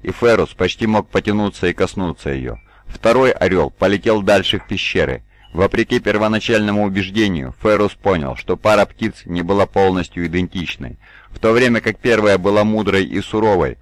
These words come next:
у второй птицы было более благородная и патрициальная манера держать себя, несмотря на потрепанный внешний вид. "Вызывающий", — подумал примарх, — "даже знакомый". Птица скользнула через открытый портал, вырезанный в каменной стене пещеры.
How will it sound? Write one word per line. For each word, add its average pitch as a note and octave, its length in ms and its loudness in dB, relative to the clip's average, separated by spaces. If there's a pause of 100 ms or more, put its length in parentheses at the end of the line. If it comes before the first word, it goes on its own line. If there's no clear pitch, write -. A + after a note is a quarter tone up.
у E2 100 -8
второй A#2 380 0
птицы - 420 -10
было F#2+ 260 0
более G2 360 0
благородная F#2 680 0
и C#2+ 80 -4
патрициальная F#2 760 0
манера F#2 400 0
держать D#2+ 460 0
себя, B1 400 -12
несмотря G2+ 540 -2
на F#2 100 0
потрепанный F2+ 560 -2
внешний E2+ 460 -4
вид. D2 200 -6 (640)
"Вызывающий", — F#2+ 800 2
подумал F2 380 0
примарх, — E2 420 -4 (100)
"даже F#2+ 320 0
знакомый". E2+ 640 -2 (400)
Птица B2+ 460 -2
скользнула G2+ 560 -2
через G2 380 -2
открытый G2+ 440 -2
портал, F2+ 560 0 (340)
вырезанный G2 560 0
в - 80 -20
каменной G2 460 0
стене F#2 320 -4
пещеры. D2+ 640 -4